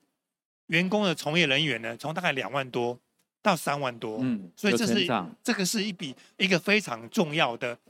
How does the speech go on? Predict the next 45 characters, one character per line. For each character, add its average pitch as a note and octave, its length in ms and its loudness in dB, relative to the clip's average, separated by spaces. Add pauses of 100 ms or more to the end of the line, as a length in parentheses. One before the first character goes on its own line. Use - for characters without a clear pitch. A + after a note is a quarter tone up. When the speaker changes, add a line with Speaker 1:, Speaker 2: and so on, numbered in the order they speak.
Speaker 1:
一 E3 100 -4
个 C3+ 80 2
产 G#2+ 280 -8
业。 A#2+ 240 0 (480)
所 F#3+ 220 2
以 D3+ 180 2 (340)
为 G3+ 120 2
了 F3+ 60 0
要 F#3 160 2
突 - 200 -10
破 D#3 220 0
这 D#3 140 -4
些 D#3+ 120 0
时 - 200 -6
空 B2+ 180 -8
的 A2+ 100 -10
限 G2+ 280 -4
制， A2 200 -10 (460)
而 F#3 100 -2
且 D#3 160 2
很 A#2 120 -4
多 C#3+ 120 0
的 C3 360 -2
我 A2+ 80 -14
们 A#2 120 -14
的 A#2 120 -6
扣 E3 160 -6
件 C#3 120 -2
业 C3 160 -2
者 G#2 200 -12
啊， F#2+ 120 -10 (320)
他 F#3+ 120 -4
开 F#3 200 4
始 A#2+ 320 -6 (140)
分 E3 240 0
枝 D#3+ 160 -4
散 C#3 260 0
叶， C3+ 220 -2 (560)
国 C3 140 -4
外 E3+ 120 2
也 D3 60 0
有 C#3 160 -2
厂 G2 300 -10
啊。 G#2 180 -14 (720)
那 G3 160 2